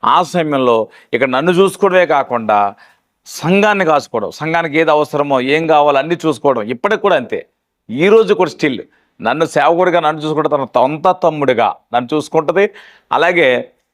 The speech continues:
మా సంఘంలో ఎవరికి ఏదో ఉందో తను చేయగలిగి చేస్తుంటది. రెండు విధాలుగా ఉంటది. ఇప్పుడు జీవితం ఎలాగంటే, పెనియేలు కుమార్తె అన్న ఎలాగైతే ఉపవాసాలు కానీ దేవాలయం విడవక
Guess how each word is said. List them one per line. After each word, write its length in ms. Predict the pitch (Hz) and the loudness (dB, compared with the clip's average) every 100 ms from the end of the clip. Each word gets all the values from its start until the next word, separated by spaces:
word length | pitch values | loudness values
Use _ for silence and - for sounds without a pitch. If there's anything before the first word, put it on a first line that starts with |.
| - | -2
మా 140 | 123 123 123 120 117 | 2 4 4 4 2
సంఘంలో 460 | 113 139 175 202 196 | 0 -4 0 0 2
ఎవరికి 380 | 143 147 185 185 | 2 2 2 2
ఏదో 160 | 196 | 2
ఉందో 120 | 196 175 | 0 0
తను 200 | 165 139 | -2 0
చేయగలిగి 340 | 175 185 208 170 | 0 2 2 0
చేస్తుంటది. 380 | 151 139 107 101 | -2 -6 -10 -6
రెండు 220 | 139 175 | -4 0
విధాలుగా 280 | 185 175 139 | 2 2 0
ఉంటది. 180 | 110 | -4
ఇప్పుడు 500 | 82 - - _ 127 | -12 -14 -20 _ -12
జీవితం 320 | 117 170 196 185 | 0 2 4 2
ఎలాగంటే, 600 | 165 165 147 131 120 120 - _ - | 2 0 2 2 2 0 -10 _ -2
పెనియేలు 460 | 160 190 214 214 | 0 2 4 4
కుమార్తె 420 | 196 165 170 170 170 | 2 0 -2 2 0
అన్న 460 | 143 156 139 113 - - - | 2 0 0 0 -6 -18 -4
ఎలాగైతే 380 | 123 165 190 165 | 0 2 2 0
ఉపవాసాలు 560 | 143 160 170 160 170 151 | 0 2 2 2 0 0
కానీ 320 | 160 165 165 | -2 0 0
దేవాలయం 480 | 139 135 160 165 147 | 2 2 2 2 0
విడవక 300 | 160 180 | 2 4